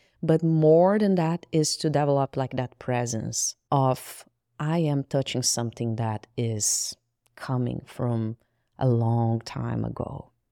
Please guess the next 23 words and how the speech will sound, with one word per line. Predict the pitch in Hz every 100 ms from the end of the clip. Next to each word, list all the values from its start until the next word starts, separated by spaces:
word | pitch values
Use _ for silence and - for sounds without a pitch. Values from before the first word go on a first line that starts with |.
| _ _ -
Like, | 131 113 -
every | 156 151 175
person | - 160 151 - 196 185
that | 143
I | 135
have | 123 135 135 131
the | 135 -
honor | 143 143 160 202 208 -
to | 143
have | 143 139 147 - -
on | 156
my | 139
hands, | 127 135 135 156 208 - - _ _ _ -
I | 160
have | 143 135 135
that | 143 135
aspect | 147 156 151 - 139 -
of | 131 -
reverence | 131 127 120 135 123 -
that | - 117 -
I | 135 135
know | 131 135 135
that | 143 123